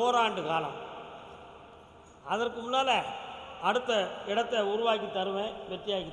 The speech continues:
தரேன். இதுதான் உன்னுடைய விதியின் அமைப்பு. இந்த ஆண்டுல திருமணம் சம்பந்தமான விஷயத்துக்கு ஒரு முடிவெடுத்து நல் வாழ்க்கையை அமைச்சு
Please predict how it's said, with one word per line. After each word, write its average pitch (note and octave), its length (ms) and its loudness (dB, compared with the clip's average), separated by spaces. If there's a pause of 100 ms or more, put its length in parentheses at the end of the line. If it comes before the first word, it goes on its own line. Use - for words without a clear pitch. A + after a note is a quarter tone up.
தரேன். A#2+ 260 -10 (840)
இதுதான் G3 300 0
உன்னுடைய F3 340 -2
விதியின் F#3 340 -4
அமைப்பு. D#3 280 -8 (760)
இந்த C4+ 140 -2 (100)
ஆண்டுல D4+ 280 6 (120)
திருமணம் D4+ 440 0
சம்பந்தமான A#3+ 420 2 (120)
விஷயத்துக்கு G#3+ 460 -4
ஒரு F#3+ 140 -4
முடிவெடுத்து G#3 520 -2 (520)
நல் F#3+ 240 0
வாழ்க்கையை G#3+ 380 0
அமைச்சு D3+ 220 -6